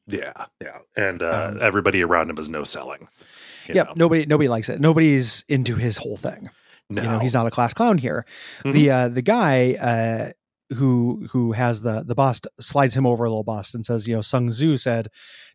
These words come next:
Speaker 2: to, uh, t-, if you know your enemy, you can always defeat them in battle." This is really ironic,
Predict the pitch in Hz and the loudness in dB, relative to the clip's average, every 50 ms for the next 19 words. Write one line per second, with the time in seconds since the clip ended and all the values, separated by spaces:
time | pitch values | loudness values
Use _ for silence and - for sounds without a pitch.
0 | _ - - 131 123 120 120 120 - - 120 113 110 110 110 110 - - - _ | _ -2 0 0 0 0 0 -2 -4 -6 -6 -6 -6 -6 -6 -8 -8 -12 -14 _
1 | - - - _ _ - 156 120 120 131 127 123 147 175 196 175 147 131 120 117 | -16 -16 -16 _ _ -8 -6 -4 -2 -2 2 4 6 6 6 6 6 4 4 2
2 | 117 120 117 113 - 120 123 117 110 - - - 113 - 110 107 104 101 113 113 | 0 -2 -2 -2 0 2 2 2 2 0 -4 -6 -6 -4 -4 -6 -4 -4 -2 -2
3 | 113 110 104 107 107 123 170 180 156 170 147 151 139 123 117 113 110 113 117 135 | -2 -2 -4 -6 -2 0 0 2 2 2 2 2 2 2 2 0 -2 -2 -2 -2
4 | 165 185 - - | -2 -2 -4 -8